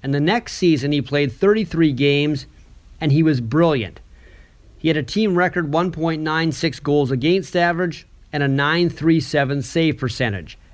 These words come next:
And the year after that, he had another solid campaign. And everyone thought it was just a matter of time before Vancouver traded Luongo away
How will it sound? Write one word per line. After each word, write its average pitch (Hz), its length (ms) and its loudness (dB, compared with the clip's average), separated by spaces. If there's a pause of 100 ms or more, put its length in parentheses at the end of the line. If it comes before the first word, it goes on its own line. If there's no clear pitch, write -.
And 131 120 0
the 135 80 2
year 135 200 0
after 120 320 -6
that, 190 340 -2 (340)
he 151 140 -4
had 143 140 0
another 165 500 -2
solid 151 480 -4
campaign. 131 680 -4 (220)
And 151 100 -2
everyone 247 460 0
thought 165 400 -2 (500)
it 185 60 -2
was 175 180 2
just 269 280 -4
a 190 60 0
matter 175 340 0
of 120 160 -4
time 110 440 -2 (480)
before 147 360 0
Vancouver 151 640 0
traded 170 480 -2
Luongo 135 720 0
away 113 480 -2